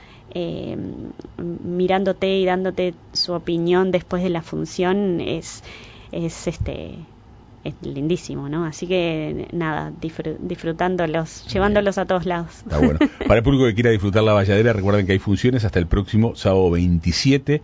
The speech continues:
Speaker 1: Ujú.
Speaker 2: de diciembre en el Auditorio Nacional, siempre a las ocho de la noche, decía recién María Noel, de martes a, a domingo las, las funciones. Y vos el último día que bailás con Ciro es el veintiséis.
Speaker 1: El veintiséis.
Speaker 2: El veintiséis es el último
Speaker 1: Sí.
Speaker 2: día. María Noel, gracias por habernos acompañado.
Speaker 1: No, gracias, siempre un placer venir
Speaker 2: Dale.
Speaker 1: acá.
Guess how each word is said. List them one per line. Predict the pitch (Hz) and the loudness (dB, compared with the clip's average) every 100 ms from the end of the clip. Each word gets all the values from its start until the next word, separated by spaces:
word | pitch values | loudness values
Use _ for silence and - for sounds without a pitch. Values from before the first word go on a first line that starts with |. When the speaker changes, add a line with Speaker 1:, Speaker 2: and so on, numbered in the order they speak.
| - | -6
Speaker 1:
Ujú. | 180 165 160 | -10 -10 -2
Speaker 2:
de | 80 | 2
diciembre | 80 104 104 | 2 2 2
en | 92 | 2
el | 80 | 2
Auditorio | 78 73 87 85 82 | 2 2 2 2 2
Nacional, | 76 85 87 107 | 2 2 2 2
siempre | 90 82 | 0 0
a | |
las | 73 - - - | -2 -4 -10 -6
ocho | 87 82 - 78 71 67 67 64 58 | -4 -2 0 0 0 0 -2 -6 -6
de | 73 | 0
la | 82 | 2
noche, | 110 107 69 | 2 -2 -6
decía | 64 78 | -8 -6
recién | 71 - | -6 -4
María | 69 71 | -4 -2
Noel, | 73 82 82 | -2 0 -2
de | 71 60 | -4 -6
martes | 53 71 76 76 71 - | -6 -2 -2 -4 -8 -8
a, | 62 57 - | -10 -10 -10
a | 73 | -6
domingo | 69 78 80 73 | -2 2 2 0
las, | 64 52 - - - | -4 -8 -12 -16 -12
las | 67 - | -8 -4
funciones. | 73 80 92 104 - - - - - - | -4 0 2 2 -2 -20 -20 -20 -20 -10
Y | 82 | 0
vos | 90 | 2
el | 104 | 4
último | 98 98 | 4 2
día | 98 | 4
que | 95 | 4
bailás | 90 101 | 4 2
con | - 92 | 2 0
Ciro | 107 120 | 2 2
es | 110 | 2
el | |
veintiséis. | 101 87 80 76 - - | 2 0 0 -2 -2 -6
Speaker 1:
El | 180 | -4
veintiséis. | 175 170 170 - - | -4 -4 -8 -12 -14
Speaker 2:
El | - | -6
veintiséis | 73 73 80 | -6 -4 -2
es | 80 | 0
el | 73 | 0
último | 71 69 | 0 0
Speaker 1:
Sí. | 71 | 2
Speaker 2:
día. | |
María | 69 80 | 2 2
Noel, | 107 110 | 2 2
gracias | 120 - | 2 0
por | - | 0
habernos | 101 95 | 0 2
acompañado. | 82 80 76 60 60 | 0 2 0 0 0
Speaker 1:
No, | 135 208 196 | 0 2 0
gracias, | 190 220 240 208 | 0 -4 -4 -6
siempre | 208 226 220 | -4 -4 0
un | 214 | -2
placer | 190 170 - 180 | -2 -6 -6 -6
venir | 180 170 170 | -4 -4 -4
Speaker 2:
Dale. | 175 | -6
Speaker 1:
acá. | 180 | -8